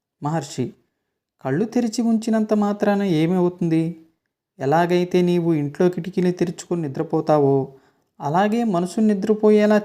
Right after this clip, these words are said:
చేయగలిగితే కళ్ళు తెరిచి ఉంచినా ఇబ్బంది ఉండదు." భక్తుడు, "మనసును బాహ్య ప్రపంచ వ్యవహారాల నుంచి దూరంగా ఉంచాలని ఎంత ప్రయత్నించినా దాన్ని నియంత్రించుట మాకు సాధ్యపడడం లేదు స్వామి."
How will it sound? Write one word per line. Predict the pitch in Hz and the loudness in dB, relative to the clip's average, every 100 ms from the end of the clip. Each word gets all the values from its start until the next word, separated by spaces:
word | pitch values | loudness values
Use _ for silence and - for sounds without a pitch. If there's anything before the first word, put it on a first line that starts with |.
| 160 | 2
చేయగలిగితే | 147 160 175 175 175 247 226 170 _ _ _ _ | 2 2 0 0 2 2 0 -4 _ _ _ _
కళ్ళు | 135 131 175 | -6 -4 -2
తెరిచి | 175 156 156 175 | 0 0 0 0
ఉంచినా | 175 170 180 180 | 0 0 0 2
ఇబ్బంది | 160 139 165 170 | 0 2 2 2
ఉండదు." | 165 139 120 - _ _ _ _ _ _ | 2 0 -4 -8 _ _ _ _ _ _
భక్తుడు, | 151 156 - 135 - - _ _ _ _ - | -12 -4 -2 0 -2 -10 _ _ _ _ -6
"మనసును | 135 196 240 262 254 | -4 -2 0 2 2
బాహ్య | 170 165 190 | 2 0 0
ప్రపంచ | 202 202 202 202 208 | 2 2 0 0 2
వ్యవహారాల | 202 190 196 190 190 | 4 2 2 2 2
నుంచి | 196 190 208 | -2 -2 0
దూరంగా | 156 147 170 180 185 | 4 4 4 2 2
ఉంచాలని | 180 180 180 175 180 165 | 2 0 0 2 0 0
ఎంత | 135 139 143 | -2 -2 0
ప్రయత్నించినా | 160 - 143 151 156 175 170 160 147 151 - _ _ _ _ - | -2 0 0 0 0 -2 -2 -2 -2 -4 -10 _ _ _ _ -6
దాన్ని | 180 202 208 | -2 0 0
నియంత్రించుట | 185 143 170 190 208 214 208 214 | 0 -2 -2 -2 0 0 4 4
మాకు | 208 196 196 | 6 2 -2
సాధ్యపడడం | - 131 160 170 175 175 180 | -2 0 2 2 2 2 2
లేదు | 175 170 | 2 2
స్వామి." | 165 - 151 147 143 | 0 -2 0 0 -4